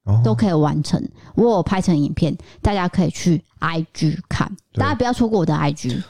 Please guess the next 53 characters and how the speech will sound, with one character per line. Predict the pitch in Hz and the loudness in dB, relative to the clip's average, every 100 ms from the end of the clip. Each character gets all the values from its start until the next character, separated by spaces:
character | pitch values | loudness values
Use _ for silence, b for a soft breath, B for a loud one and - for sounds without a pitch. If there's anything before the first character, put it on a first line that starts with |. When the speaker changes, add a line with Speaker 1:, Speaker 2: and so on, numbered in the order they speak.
| _ | _
Speaker 1:
就 | - | 2
是 | 190 185 | 2 2
看 | - 185 | 2 2
一 | 143 | 4
下 | 156 | 4
它 | 131 139 | 4 2
的 | 131 113 | 2 2
成 | - 104 | 2 2
效 | 101 110 | 4 4
是 | 110 | 2
什 | 101 | 0
么。 | 85 85 113 | -4 -6 -6
虽 | - 208 | 0 2
然 | 190 | 4
我 | |
们 | 110 | 4
这 | 110 151 | 4 4
边 | 143 | 4
讲 | 139 110 92 | 4 2 2
你 | 92 | 0
听 | 87 - 123 | 0 0 2
不 | 104 | 0
到、 | 98 110 | 2 2
你 | 92 | 2
看 | - 107 | 2 -2
不 | 95 | -2
到， | 90 95 85 | -2 -2 -2
对 | 82 90 | -2 -2
不 | |
对？ | 82 76 - - | -2 -6 -8 -2
它 | 220 | 0
实 | 214 - 156 | 0 0 0
际 | 160 202 156 127 _ | 2 2 2 0 _
就 | - | 2
是 | 190 | 2
煎 | 170 196 190 | 2 2 2
出 | - | 2
来 | 143 | 2
的 | |
成 | 117 - 123 | 2 2 2
果 | 110 | 2
是 | 95 123 | 2 2
什 | 104 - | 0 -2
么， | 87 92 | -2 0
你 | 101 | 2
可 | 135 | 2
以 | 113 | 2
去 | 139 | 2
我 | 107 | 2
们 | 87 | 0
I | - 98 | -2 -2
G | - 98 | 0 -2
看。 | - 85 | -2 -6